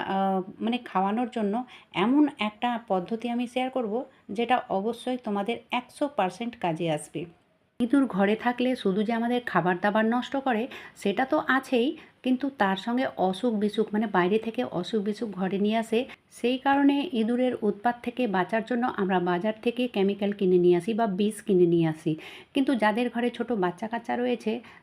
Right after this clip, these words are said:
সেটা কিন্তু একেবারে রিস্ক, আহ, মানে, আহ, বিষ রাখাটা, আহ, ঠিক হবে না। তো যাই হোক, আহ, আমরা এইভাবেও ইঁদুরকে তাড়িয়ে দিই, মানে না মেরে তাড়িয়ে দিতে পারি। কারণ অনেক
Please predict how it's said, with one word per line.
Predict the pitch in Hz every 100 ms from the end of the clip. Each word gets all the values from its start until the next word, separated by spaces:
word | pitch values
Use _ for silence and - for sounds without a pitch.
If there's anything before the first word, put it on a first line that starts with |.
| -
সেটা | 208 247
কিন্তু | 247 240 247 -
একেবারে | 208 233 233 226 208
রিস্ক, | 240 -
আহ, | - - 185 190
মানে, | 202 233 240
আহ, | - - - 185 175
বিষ | 202 214 - 196
রাখাটা, | 190 208 208 - 214 220 220
আহ, | - 190 185 170 -
ঠিক | 240 247 240
হবে | 240
না। | 196 233 -
তো | 247
যাই | 190 190 226
হোক, | 220 240
আহ, | - - - - - 196 196 -
আমরা | 220 240 - 208
এইভাবেও | 220 214 233 254 247 247
ইঁদুরকে | 208 202 220 254 254
তাড়িয়ে | 202 185 196
দিই, | 196 202
মানে | 208 269 220
না | 202
মেরে | 214 240 262 311
তাড়িয়ে | - 196 196
দিতে | 175 175 170 170
পারি। | 165 175 170 - - - -
কারণ | 277 285
অনেক | 247 277